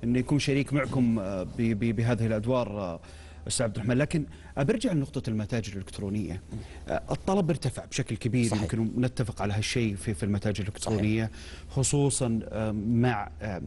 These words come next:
Speaker 1: الالتزام العالي من قبل المواطنين اليوم اللي نشوفه، حتى المقيمين، آه، تجاه، آه، التباعد الاجتماعي ومنع التجول. آه،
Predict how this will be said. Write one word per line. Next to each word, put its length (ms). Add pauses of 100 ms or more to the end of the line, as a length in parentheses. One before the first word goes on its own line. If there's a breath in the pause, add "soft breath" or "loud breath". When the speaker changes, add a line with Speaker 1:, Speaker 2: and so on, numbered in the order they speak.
(160)
Speaker 1:
الالتزام 580
العالي 340
من 100
قبل 300
المواطنين 600
اليوم 340
اللي 120
نشوفه، 380 (280 loud breath)
حتى 260
المقيمين، 540 (180)
آه، 640
تجاه، 320
آه، 420
التباعد 540
الاجتماعي 420
ومنع 260 (300)
التجول. 440 (520 loud breath)
آه، 120